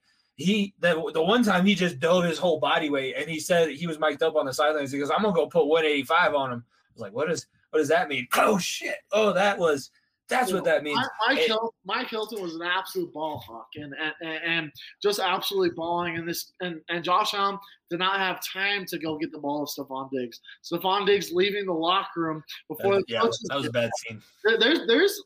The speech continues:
Speaker 2: there's a lot of question marks. Maybe the Bills' window has, has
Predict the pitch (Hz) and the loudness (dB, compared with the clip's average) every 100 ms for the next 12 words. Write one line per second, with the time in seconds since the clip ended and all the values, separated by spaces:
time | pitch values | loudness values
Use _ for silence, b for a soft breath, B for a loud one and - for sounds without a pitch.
0 | 233 233 403 440 403 359 339 226 - 381 | 0 2 4 2 2 0 0 0 0 -2
1 | 359 277 - - b _ - 233 349 403 | -4 -4 -6 -10 b _ 0 2 4 4
2 | 339 226 247 320 208 254 311 269 254 - | 4 2 4 4 0 -2 0 0 0 -2
3 | 214 214 | -6 -6